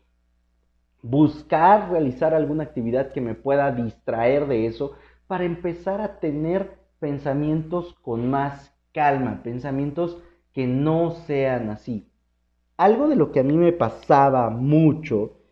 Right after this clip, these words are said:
y no sé si a ustedes les pase o lo hayan visto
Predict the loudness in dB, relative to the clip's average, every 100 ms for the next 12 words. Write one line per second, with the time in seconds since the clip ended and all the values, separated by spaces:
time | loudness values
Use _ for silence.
0 | _ _ -2 0 2 0 -2 -6 -4 -4
1 | -2 2 2 2 2 2 2 0 -4 -4
2 | 0 2 0 0 0 -2 -12 _ _ 6
3 | 8 10 8 4 -4 -14 _ _ 2 6
4 | 6 4 2 -2 -6 -20